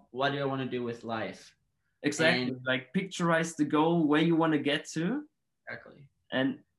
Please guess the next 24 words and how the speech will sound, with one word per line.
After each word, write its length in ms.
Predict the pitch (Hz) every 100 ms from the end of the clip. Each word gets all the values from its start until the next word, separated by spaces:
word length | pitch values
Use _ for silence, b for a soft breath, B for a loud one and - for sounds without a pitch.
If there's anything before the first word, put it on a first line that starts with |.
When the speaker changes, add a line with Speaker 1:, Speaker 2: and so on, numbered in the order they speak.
| _
Speaker 2:
the 140 | 131 123
why, 560 | 123 131 - 277 285 -
and, 160 | 147
like, 160 | 160 170
really 240 | 175 202 185
take 300 | 185 180 -
time 260 | 160 156
for 160 | 151 120
this 220 | 117 135
process. 800 | - 113 110 139 - 302 - - _ _ _ _ _ _
Speaker 1:
Yeah. 100 | 131
Speaker 2:
'Cause, 260 | 143 139 139
um, 440 | 139 135 139 135 _ _ _ -
yeah, 240 | 127 113 - -
y-, 200 | 85 - -
we'll 280 | 107 175 175
save 280 | 196 180 165
you 60 |
some 180 | 151 139
time 300 | 127 131 123
afterwards, 680 | 117 117 98 101 120 - -
definitely 360 | 120 - 127
for 180 | 123 127
sure. 360 | 127 135 147